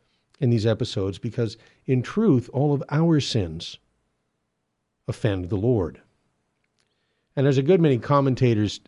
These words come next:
uh, today who would suggest that while, uh, or when, rather, Judas betrayed Jesus, he was trying to, to force our Lord's hand.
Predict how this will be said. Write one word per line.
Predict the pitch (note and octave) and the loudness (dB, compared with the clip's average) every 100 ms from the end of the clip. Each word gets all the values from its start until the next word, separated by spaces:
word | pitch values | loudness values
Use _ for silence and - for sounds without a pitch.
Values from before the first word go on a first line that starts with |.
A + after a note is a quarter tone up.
| _ | _
uh, | G2+ F#2+ G2 | -6 -6 -6
today | - A2 B2+ A#2 G#2+ | -6 2 4 4 2
who | B2 | 0
would | A2+ G#2 | 0 -2
suggest | - A2+ G2+ A#2+ C#3 A#2 - | -4 -6 0 4 4 2 -2
that | - G2+ - _ _ _ _ _ | -4 -4 -8 _ _ _ _ _
while, | - C3+ C3 B2 C3 - - | 0 2 4 4 0 -6 -10
uh, | A2+ | -6
or | G2+ G#2+ | -4 -2
when, | B2 C#3+ C3+ | 2 4 4
rather, | A2+ A2+ A2+ | 2 0 0
Judas | G#2 C3+ A#2+ G#2+ | 0 0 0 -4
betrayed | - B2 - B2+ G#2+ | -8 -4 0 0 0
Jesus, | A2 G3 D3 A#2+ - | 0 0 0 -2 -2
he | D3 | -2
was | C3+ | -2
trying | - - D#3+ D3+ C#3 | -4 -4 -2 0 -2
to, | - B2+ A#2 A#2 _ _ _ | -2 -2 -2 -6 _ _ _
to | - | -8
force | C3+ - F3 E3 - | -6 0 2 2 0
our | C#3 C3+ | 0 2
Lord's | B2+ B2 A2+ - | 0 0 -2 -4
hand. | B2 A2 E2+ D#2 | -2 -2 -4 -12